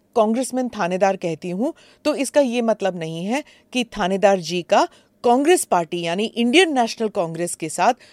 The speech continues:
कोई रिश्ता या ताल्लुकात हो। Now that I've got that out of the way, Congressman Thanedar, thank you so much for being part of the podcast. Um, very happy that you're here. And just before you're about to fly out, uh, back home.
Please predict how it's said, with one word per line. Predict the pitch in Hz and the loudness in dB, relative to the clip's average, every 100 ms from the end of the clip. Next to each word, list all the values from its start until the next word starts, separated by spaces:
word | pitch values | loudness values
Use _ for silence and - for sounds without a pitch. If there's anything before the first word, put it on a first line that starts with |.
| _ | _
कोई | - 247 | 0 2
रिश्ता | 214 196 - 220 | 2 0 0 0
या | 233 247 | 2 0
ताल्लुकात | 175 147 147 147 147 | 0 -2 0 -2 -2
हो। | 135 - _ _ _ _ _ _ _ | -8 -12 _ _ _ _ _ _ _
Now | 202 226 | -2 2
that | 269 | 4
I've | 247 208 | 2 2
got | 196 202 | 4 4
that | 190 220 247 | 4 4 4
out | 180 175 | 0 0
of | 165 | -4
the | 160 | -4
way, | 170 311 | 0 -2
Congressman | - 220 208 208 220 | 2 2 2 -2 -2
Thanedar, | 214 202 196 202 202 | 0 0 2 2 0
thank | - 185 185 | -8 -6 -6
you | 214 | -6
so | - 208 | -2 0
much | 190 202 | 0 -2
for | - | -2
being | 180 180 175 | -4 -4 -4
part | 156 151 | -4 -4
of | |
the | 160 | -6
podcast. | 160 147 135 - 160 277 - - - - - | -2 -4 -2 0 0 -2 -10 -16 -20 -18 -2
Um, | 170 165 160 156 - | 0 2 0 -2 -14
very | 170 156 165 208 | -16 -8 4 4
happy | 226 208 196 202 | 6 2 2 4
that | 190 175 | 4 4
you're | 175 | -4
here. | 170 190 175 185 | -2 2 2 2
And | 190 | 0
just | 185 220 | 0 0
before | 214 214 | 0 0
you're | 208 196 | 2 2
about | 180 180 | 4 2
to | 180 | 2
fly | - 214 240 | 0 2 4
out, | 233 139 135 - - - - | 4 4 2 -12 -20 -20 -10
uh, | - 175 | 0 0
back | 165 180 185 | 2 2 2
home. | - 220 151 | 0 0 0